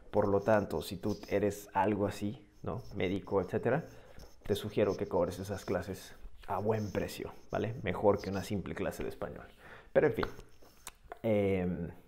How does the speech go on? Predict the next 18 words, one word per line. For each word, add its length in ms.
ya 140
para 180
concluir, 420
ese 240
es 120
un 100
excelente 460
nicho, 320
¿vale? 260
En 140
el 140
cual, 360
este, 840
pues, 300
te 100
puedes 280
desmarcar, 800
¿vale? 340